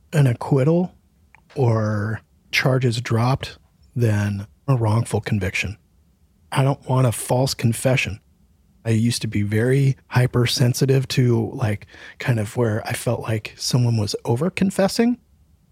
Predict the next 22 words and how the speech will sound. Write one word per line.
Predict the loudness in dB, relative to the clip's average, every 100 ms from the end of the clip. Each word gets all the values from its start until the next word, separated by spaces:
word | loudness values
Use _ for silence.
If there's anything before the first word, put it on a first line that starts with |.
| _ _ _ _
'Cause | -2 0
I'm | 2
like, | 0 -4
"Hey, | -8 -4 0
man, | 0 0 -2 -6 _ _ _ _ _ -2
pull | 2 2
it | 2
back | 0 2 2
a |
little | 4 4
bit." | 2 0 -2 0
Even | 2 4 4
now, | 4 4 4
I'm | 4
starting | 2 2 0 0
to |
question | -2 0 0 0
whether | 2 2 2
or |
not | 0 -2
you're | -2
being | 0 0 -2